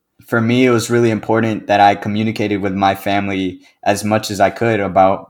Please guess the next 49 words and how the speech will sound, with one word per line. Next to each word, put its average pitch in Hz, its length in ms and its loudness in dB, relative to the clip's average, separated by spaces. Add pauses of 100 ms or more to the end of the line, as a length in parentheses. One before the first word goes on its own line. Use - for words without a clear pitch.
the 104 120 -2
new 107 180 0
things 110 300 -2
that 98 120 0
I 95 100 4
was 95 180 -4
doing, 104 260 -2
the 101 80 -2
new 110 140 -2
things 107 260 -6
that 98 100 -4
I 98 60 4
was 95 220 -4
seeing, 107 380 -4 (420)
because 107 640 -2 (360)
I 117 160 8
know 113 300 4
they 113 220 2
weren't 110 260 0
able 110 220 0
to 101 80 -2
do 98 220 0
it, 135 280 -2
and 104 160 -2
I 101 80 2
know 113 220 2
they 110 140 2
could 123 340 -2
if 110 160 -4
they 104 100 0
would, 110 380 0
or 113 160 4
they 107 160 0
would 123 480 0 (160)
if - 160 -8
they 98 160 -6
could 135 180 0
have. 180 160 0 (680)
And 117 120 -4
so 120 140 2
for 117 140 -2
me 113 160 2
to 123 80 4
be 117 100 0
able 120 160 2
to 107 80 0
share 110 220 0
those 110 180 0
experiences, 107 760 -6